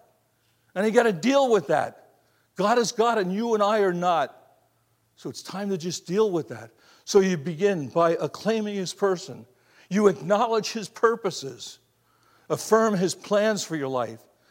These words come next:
Assert His promises. I love that, the promises.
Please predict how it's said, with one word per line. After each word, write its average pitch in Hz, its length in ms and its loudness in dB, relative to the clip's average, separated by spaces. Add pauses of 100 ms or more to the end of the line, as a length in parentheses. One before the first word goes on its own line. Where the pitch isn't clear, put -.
(200)
Assert 220 460 -2
His 180 200 0
promises. 185 920 -4 (560)
I 202 160 4
love 165 400 0
that, - 240 -4
the 147 100 -8
promises. 160 640 -4